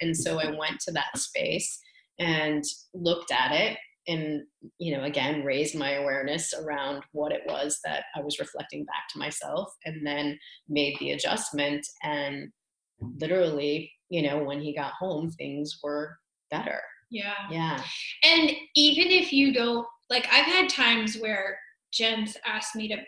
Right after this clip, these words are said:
Speaker 2: pay attention to a particular area, and I'm like, "Well, I don't know what to put there." <laughs>
Speaker 1: Right.
Speaker 2: So I'll just clean it.
Speaker 1: Mm-hmm.
Speaker 2: Just, like, give it a really intentional clean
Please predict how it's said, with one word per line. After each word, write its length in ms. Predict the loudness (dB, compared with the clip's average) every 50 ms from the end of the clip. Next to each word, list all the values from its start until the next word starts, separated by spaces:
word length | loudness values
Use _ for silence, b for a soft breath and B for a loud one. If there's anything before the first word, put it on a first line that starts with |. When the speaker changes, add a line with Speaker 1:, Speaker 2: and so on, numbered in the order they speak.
| -16 _ -12 -6
Speaker 2:
pay 140 | -4 -4 -4
attention 480 | -4 -4 -4 -4 -4 -4 -2 -2 -4 -4
to 140 | -4 -6 -10
a 40 | -14
particular 600 | -14 -10 -6 -6 -4 -4 -6 -6 -6 -6 -6 -4 -4
area, 500 | -4 -2 0 2 2 4 4 2 2 0 -2 B B B B B B -2
and 100 | 0 2
I'm 40 | 4
like, 200 | 4 2 2 2
"Well, 80 | 2 4
I 80 | 6 6
don't 200 | 8 8 8 8
know 100 | 6 6
what 200 | 4 2 2 -2
to 60 | -4 -6 -8 -14
put 80 | -6 2
there." 680 | 6 8 10 10 10 10 8 8 8 6 8 8 6 6
<laughs> 60 | 6 4 2 0 0 0 2
Speaker 1:
Right. 480 | 2 4 4 4 2 2 0 -2 -2
Speaker 2:
So 440 | 0 0 4 8 10 10 10 10 10 10 10
I'll 140 | 10 10 8
just 240 | 8 4 2 0 -4
clean 380 | -4 -2 2 4 6 8 10 10
it. 140 | 8 8 6 4 0 0 0
Speaker 1:
Mm-hmm. 440 | 0 2 2 4 4 6 4 4 2 2 4
Speaker 2:
Just, 240 | 4 6 6 6 4
like, 200 | 4 4 4 4
give 260 | 6 6 6 8 8
it 180 | 8 8 8 8
a 140 | 6 4 2
really 440 | 2 4 4 6 6 6 6 4 4
intentional 840 | 2 2 0 -2 -2 -2 0 0 0 0 2 2 2 2 0 0 -2 -6 -12 -12 -4
clean 520 | 0 0 2 2 2 0 -2 -4 -4 -2